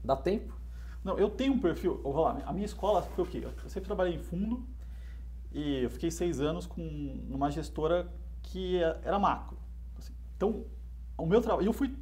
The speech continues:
Speaker 2: eu, eu cobria alguns setores, mas principalmente bancos, e tradeava pro fundo. Então, era o único trader. Fazia tudo, opção. Então, eu tinha a estratégia de ficar redeando fundo. Eu sempre fiz isso. Redeava fundo, ficava pensando o que fazer com dólar.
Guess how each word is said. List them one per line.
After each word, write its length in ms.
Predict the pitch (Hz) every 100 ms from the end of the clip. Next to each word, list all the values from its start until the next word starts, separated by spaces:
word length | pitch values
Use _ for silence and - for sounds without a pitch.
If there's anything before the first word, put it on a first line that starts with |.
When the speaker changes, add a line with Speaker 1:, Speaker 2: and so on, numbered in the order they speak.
| 147
Speaker 2:
eu, 260 | 147 139 -
eu 100 | 151
cobria 320 | 165 147 170
alguns 220 | 147 151
setores, 440 | - - 160 220 185
mas 160 | 147
principalmente 500 | - 165 - 147 143
bancos, 460 | 135 143 190 - - - - - - - -
e 80 | 190
tradeava 440 | 202 202 170 190
pro 120 | 214
fundo. 260 | 202 240 -
Então, 120 | - 143
era 80 |
o 40 | 165
único 140 | 160
trader. 260 | 160 131 - -
Fazia 280 | 127 127 180
tudo, 320 | 180 147 160
opção. 720 | - - 135 147 160 143 123 117 - - - - - -
Então, 180 | 196 -
eu 180 | 214 240
tinha 280 | - 233 226
a 20 |
estratégia 720 | - 190 - 165 185 185 190
de 80 | 185
ficar 220 | - 180
redeando 440 | 175 196 180 190
fundo. 340 | 190 - - - - -
Eu 100 | -
sempre 220 | - 165 -
fiz 140 | 147
isso. 340 | 95 - - - - - -
Redeava 260 | 123 120 117
fundo, 460 | - 180 175 160
ficava 240 | 143 156 -
pensando 340 | 147 135 143
o 20 |
que 60 | -
fazer 220 | - 127
com 120 | 120
dólar. 720 | 123 151 160 151 143 135 123